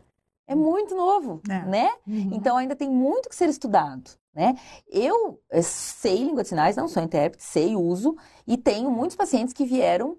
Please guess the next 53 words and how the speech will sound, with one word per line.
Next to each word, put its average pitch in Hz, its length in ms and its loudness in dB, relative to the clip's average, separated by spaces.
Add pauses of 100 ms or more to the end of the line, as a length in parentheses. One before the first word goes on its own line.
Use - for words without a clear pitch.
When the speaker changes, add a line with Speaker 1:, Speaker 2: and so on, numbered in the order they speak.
Speaker 1:
que - 80 -18
estão 214 280 0
comigo, 285 500 0
que - 140 -4
não 220 160 2
estavam, 359 760 -2
eh, 190 240 0
indo 185 220 0
bem 175 400 2
só 226 240 2
na 185 80 0
oralidade, 160 640 2 (260)
e 247 80 0
quando 277 160 4
a 392 40 0
gente 370 220 -2
introduziu 254 400 0
a 196 60 2
língua 175 180 0
de 170 60 -8
sinais, 160 560 -2 (500)
essa 262 300 0
criança 277 280 0
começou 330 560 0
a 285 140 -2
buscar 370 400 -2
mais 349 240 0
a 381 40 0
oralidade. 349 600 0 (220)
Speaker 2:
Uhum. 214 340 2
Speaker 1:
Tem 226 120 2
uns 294 160 2
três, 403 400 2
assim. - 320 -4 (420)
E 214 40 -6
Speaker 2:
Sim. 202 40 2
Speaker 1:
agora 233 240 2
estão 254 140 -6
falando 226 240 -2
mais, 214 160 2
estão 233 120 0 (280)
entendendo 220 420 2
mais, 208 300 0
assim, 233 180 -6
dela. 196 220 4
Mas 190 160 2
já 185 60 -2
são 208 140 -2
crianças 262 360 0
de 392 100 2
oito 214 500 2
anos. 139 280 -2
Speaker 2:
Sim. 180 280 -2